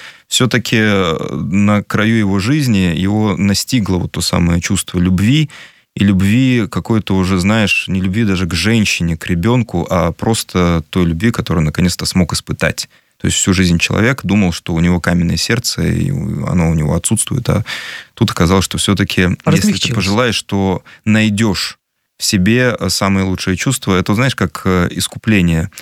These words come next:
Speaker 1: которое раз, э, в жизни дается в некоторых, э, течениях христианства.
Speaker 2: Почему? Можно индульгенцию, можно купить
Speaker 1: А
Speaker 2: это
Speaker 1: в
Speaker 2: у
Speaker 1: католичестве, да,
Speaker 2: Да.
Speaker 1: а в принципе,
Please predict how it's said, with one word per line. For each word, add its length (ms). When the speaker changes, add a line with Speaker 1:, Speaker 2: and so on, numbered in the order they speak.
Speaker 1:
которое 320
раз, 560
э, 520
в 60
жизни 320
дается 800
в 100
некоторых, 680
э, 340
течениях 460
христианства. 680
Speaker 2:
Почему? 280
Можно 240
индульгенцию, 580
можно 220
купить 360
Speaker 1:
А 40
Speaker 2:
это 120
Speaker 1:
в 120
Speaker 2:
у 20
Speaker 1:
католичестве, 600
да, 240
Speaker 2:
Да. 160
Speaker 1:
а 40
в 360
принципе, 340